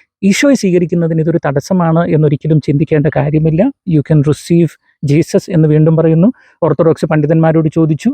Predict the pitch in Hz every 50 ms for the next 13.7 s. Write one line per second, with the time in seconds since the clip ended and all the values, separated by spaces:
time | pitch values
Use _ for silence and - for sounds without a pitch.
0 | 269 - 156 147 147 156 156 156 151 - 165 156 156 147 156 160 160 151 165 151
1 | - - 139 139 131 175 185 185 175 175 170 160 165 160 151 160 156 156 151 143
2 | 156 151 156 151 165 240 269 - _ _ - - _ 175 165 139 160 160 165 139
3 | - - 151 147 165 - 262 254 226 196 175 165 165 165 175 175 175 185 - -
4 | 156 143 156 - - - 170 147 160 156 139 160 156 - - 165 - 170 165 156
5 | 151 156 156 147 - - 190 180 185 240 - _ - - _ _ - 160 - -
6 | 165 156 160 165 170 202 208 196 - 220 208 190 - - _ - 180 156 160 147
7 | 165 196 180 - 202 190 180 180 175 - 180 175 170 165 165 160 165 165 156 170
8 | - 156 147 160 170 165 147 - 185 170 190 185 190 180 165 151 - 165 156 160
9 | 156 156 180 208 175 170 160 165 165 147 - 165 156 160 165 160 156 156 143 -
10 | - 175 156 151 - - 156 147 156 165 160 180 208 196 - - 165 139 131 131
11 | 123 - _ - - - 175 165 160 160 156 156 156 156 160 160 156 151 160 151
12 | 147 160 156 143 156 156 156 156 156 156 156 147 165 151 156 156 151 156 156 156
13 | 156 156 160 156 156 156 156 151 151 - - 156 156